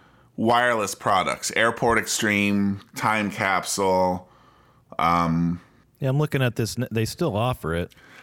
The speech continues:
Speaker 1: I think
Speaker 2: Airport
Speaker 1: they
Speaker 2: Extreme.
Speaker 1: still offer it, but, like,
Speaker 2: Well, I'm looking at it.
Speaker 1: it's kind of like, I don't know. I, I,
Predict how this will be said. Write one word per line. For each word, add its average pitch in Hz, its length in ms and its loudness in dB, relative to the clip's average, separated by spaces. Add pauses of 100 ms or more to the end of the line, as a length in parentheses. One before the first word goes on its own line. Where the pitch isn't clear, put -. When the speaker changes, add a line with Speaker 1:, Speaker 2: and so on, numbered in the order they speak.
Speaker 1:
I 113 160 2
think - 60 -6 (160)
Speaker 2:
Airport - 60 -2
Speaker 1:
they 165 100 4
Speaker 2:
Extreme. 107 180 0
Speaker 1:
still 165 140 4
offer 139 800 2 (420)
it, 131 480 0
but, 101 360 0
like, 104 440 -2 (260)
Speaker 2:
Well, 107 120 -2
I'm 92 100 -2
looking 90 300 -4
at 82 140 -2
it. 82 80 0
Speaker 1:
it's 127 160 0
kind 135 380 0
of 127 120 -2
like, 110 520 -2 (1000)
I - 340 -4
don't 127 160 2
know. 101 240 0
I, 135 140 0 (180)
I, 160 200 0